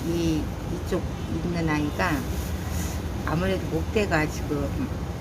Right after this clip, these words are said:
뭐가 잘못된 것 같아요. 이 오래되다 보면 이 아이들이 뿌리가 고사되고 그러잖아요.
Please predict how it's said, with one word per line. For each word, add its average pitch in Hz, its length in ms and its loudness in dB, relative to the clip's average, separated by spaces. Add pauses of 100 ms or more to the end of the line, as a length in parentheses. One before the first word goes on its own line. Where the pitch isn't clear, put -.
(220)
뭐가 151 220 2
잘못된 202 560 2
것 165 100 4
같아요. 131 460 0 (1500)
이 135 320 2
오래되다 196 440 4
보면 151 680 4 (200)
이 151 100 2
아이들이 156 420 0
뿌리가 240 420 4
고사되고 180 540 0 (120)
그러잖아요. 170 720 2